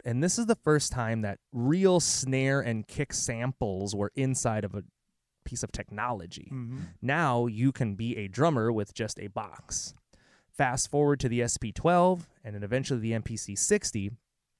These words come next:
Speaker 1: These pieces of technology ultimately created the opportunity for us to create rap music as we know it, and eventually gets us to the sound of what we hear from groups like Attack.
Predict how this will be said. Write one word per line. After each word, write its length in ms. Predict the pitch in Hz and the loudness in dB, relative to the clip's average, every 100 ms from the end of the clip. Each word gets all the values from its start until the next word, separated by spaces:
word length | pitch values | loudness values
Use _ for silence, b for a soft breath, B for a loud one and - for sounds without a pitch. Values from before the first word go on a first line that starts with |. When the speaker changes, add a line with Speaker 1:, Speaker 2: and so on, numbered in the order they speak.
| _ _ - - | _ _ -20 -8
Speaker 1:
These 540 | 120 160 208 185 143 - _ _ _ _ _ _ _ _ _ _ _ _ _ | -2 2 2 0 -2 -6 _ _ _ _ _ _ _ _ _ _ _ _ _
pieces 280 | - 165 180 | -4 0 2
of 80 | 156 | 2
technology 680 | 127 113 113 190 139 107 110 | 0 -2 0 0 0 -2 -2
ultimately 560 | 131 160 160 123 - 107 | 0 2 2 0 -2 -6
created 380 | - 120 123 113 | -4 -2 0 -2
the 120 | 117 | -2
opportunity 680 | 107 104 - 220 208 113 104 | -4 -4 -2 2 2 2 -2
for 160 | 104 | -4
us 100 | 98 | -8
to 80 | - | -8
create 300 | - 98 95 - | -10 -8 -8 -8
rap 380 | 104 101 - | -8 -8 -8
music 420 | 113 110 104 110 104 | -6 -4 -2 -4 -6
as 160 | 98 | -8
we 240 | 101 101 95 | -6 -6 -6
know 260 | 92 92 | -8 -8
it, 200 | 92 - - b b b | -8 -10 -14 b b b
and 200 | 123 107 | -4 -4
eventually 600 | 110 101 185 180 139 113 | -2 2 4 4 0 -2
gets 220 | 101 113 | -4 -4
us 160 | 117 - | -4 -4
to 120 | 113 | -4
the 100 | 104 | -4
sound 580 | - 180 196 135 113 110 | 0 2 4 2 2 0
of 80 | 104 | -2
what 160 | 104 | -4
we 140 | 104 107 | -4 -6
hear 320 | - 151 120 | -2 0 0
from 300 | 113 107 101 | 0 -4 -4
groups 300 | 104 98 - | -6 -6 -8
like 160 | 92 - | -12 -14
Attack. 460 | - - - - | -14 -12 -14 -18